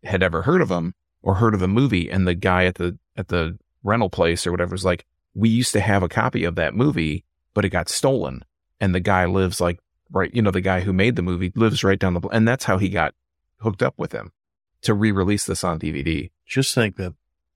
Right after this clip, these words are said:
Speaker 2: somewhere out there, someone stole a copy of this movie.
Speaker 1: Yeah, I heard that the copy
Speaker 2: Knowingly.
Speaker 1: I was reading something that a copy of it sold for,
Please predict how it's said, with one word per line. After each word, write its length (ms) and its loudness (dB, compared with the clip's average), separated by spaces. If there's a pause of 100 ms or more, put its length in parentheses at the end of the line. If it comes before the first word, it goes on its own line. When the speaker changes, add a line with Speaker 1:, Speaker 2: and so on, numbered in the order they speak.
(320)
Speaker 2:
somewhere 640 2
out 200 2
there, 160 -2
someone 320 -4
stole 300 -2
a 40 -6
copy 380 -4
of 80 -6
this 240 -8
movie. 320 -16 (360)
Speaker 1:
Yeah, 320 0 (120)
I 120 4
heard 220 4
that 220 0
the 100 2
copy 600 0
Speaker 2:
Knowingly. 480 2
Speaker 1:
I 40 2
was 180 0
reading 240 2
something 340 0
that 100 4
a 80 2
copy 340 0
of 80 2
it 100 -6
sold 340 2
for, 400 0